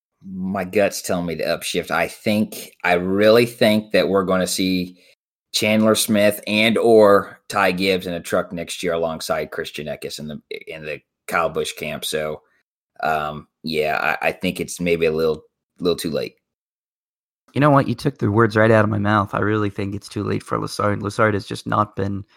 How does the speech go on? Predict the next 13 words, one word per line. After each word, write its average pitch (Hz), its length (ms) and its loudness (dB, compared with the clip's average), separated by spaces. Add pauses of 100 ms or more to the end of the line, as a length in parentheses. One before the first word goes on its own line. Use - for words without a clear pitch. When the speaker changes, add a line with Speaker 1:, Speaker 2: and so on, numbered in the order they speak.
(720)
Speaker 2:
up 139 220 2
to 131 100 0
snuff. 127 640 2
Uh, 107 240 2
Christian 151 320 0
Eckes 131 240 0
has 107 120 -10
been 113 120 -4
outperforming 113 560 -2
him 113 140 -2
almost 110 260 -4
every 107 220 -2
week, 107 340 -6